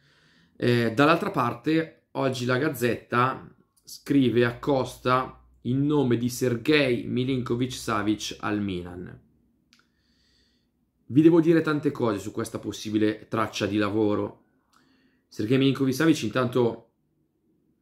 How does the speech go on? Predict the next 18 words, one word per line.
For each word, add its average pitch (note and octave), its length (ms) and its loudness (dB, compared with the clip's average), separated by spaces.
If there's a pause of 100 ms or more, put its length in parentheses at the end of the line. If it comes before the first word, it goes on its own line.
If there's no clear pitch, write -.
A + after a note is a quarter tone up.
(480)
viene C3 240 2
descritto D3+ 480 2
come C#3 640 -2
il A#2+ 120 -6
grande C3 300 0
sogno B2+ 280 -2
di A#2 120 -2
Pioli. G2 540 -4
Qualche D#3 360 -2
anno E3 200 2
fa E3+ 140 0
vi D#3+ 180 2
dicevamo A#2+ 460 -2
che A#2+ 140 -4
era G#2+ 180 0
Zielinski. G2 920 -2
Zielinski G#2 360 -6
oggi F#2+ 340 -4